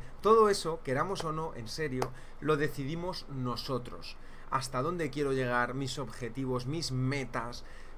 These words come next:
mis ideas, con quién me reúno, con quién me junto, mis amigos, mi pareja, todo eso lo decidimos nosotros, consciente o inconscientemente, subconscientemente, pero somos nosotros mismos los que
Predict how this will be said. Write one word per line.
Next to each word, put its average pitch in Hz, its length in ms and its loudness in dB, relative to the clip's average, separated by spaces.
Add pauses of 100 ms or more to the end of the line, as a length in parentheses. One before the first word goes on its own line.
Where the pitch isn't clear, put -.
mis 139 420 -2
ideas, 131 720 2
con 139 240 -4
quién 185 260 6
me 185 160 2
reúno, 135 640 0
con 123 180 0
quién 175 240 -2
me 147 120 -4
junto, 120 460 -4
mis 127 260 -2
amigos, 120 500 -2
mi 113 160 -6
pareja, 110 560 -4
todo 233 320 4
eso 160 320 -4 (720)
lo 139 140 4
decidimos 165 520 2
nosotros, 180 680 -2 (240)
consciente 208 920 4 (120)
o 151 160 4
inconscientemente, 143 1300 0 (460)
subconscientemente, 127 960 -2
pero 120 180 -4
somos 156 340 -8
nosotros 127 800 -2
mismos 110 520 -8 (320)
los 120 260 -2
que - 260 -4